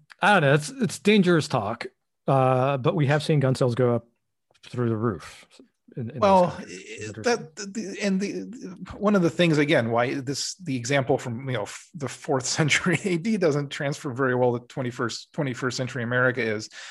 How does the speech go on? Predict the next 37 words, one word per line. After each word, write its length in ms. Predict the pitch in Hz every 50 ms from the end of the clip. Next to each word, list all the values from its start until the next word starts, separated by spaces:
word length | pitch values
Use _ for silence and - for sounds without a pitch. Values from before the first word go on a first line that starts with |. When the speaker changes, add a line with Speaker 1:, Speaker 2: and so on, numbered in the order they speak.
| - - -
Speaker 1:
Right. 180 | - 110 98 - - _ _ _ _ _ _ -
Speaker 2:
we 160 | 160 151 160
still 280 | 156 - - 185 180 160
have 420 | 117 139 131 127 127 131 131 120
the, 120 | 117 120 110
the 100 | 101 113
forms, 540 | - - 151 156 156 147 143 139 139 143 131
the 80 | 131 123
norms 600 | 120 131 131 127 131 123 127 123 120 120 123 -
of 140 | - 113
a 60 | 117 120
liberal 340 | 113 131 123 110 120 117
democracy. 760 | 104 120 117 110 104 101 - - 110 - - - - - - _ - - - - - _ _ _ _ -
Um, 300 | 127 117 110 110 107 113
there's 400 | 117 156 143 135 135 131 131 - - _ - -
not 320 | 143 143 160 165 165 -
a 60 | 143
lot 340 | 135 123 131 131 131 127 123
of 240 | 120 110 104 - -
people 220 | - 147 127 131
putting 300 | 117 - 151 135 123 107
guns 280 | 101 120 120 120 117 -
to 80 | - 117
people's 280 | - 117 - - 104 - -
heads 340 | 120 110 107 104 104 113
and 160 | 117 110 107 110
making 380 | 117 117 113 - 120 110 101
them 340 | 98 104 98 95 98 117 123 - _ _ _ _ _ _ _ _ _ _ _ _ - 135
do 240 | 113 - 127 113 113
anything, 580 | 110 127 220 220 - - - 113 - 127 117 - _ _ _ _ _ _ _
right? 300 | 120 113 110 117 127 - -
It 160 | 151 127 117
is 200 | 120 120 117 117 135 147 139 120 - - - _ _ _ _ _ _
Speaker 1:
Today. 360 | - - 214 175 113 92 - -
Speaker 2:
today. 80 | - -
It 120 | 180 143
is, 440 | 143 135 127 127 123 - - -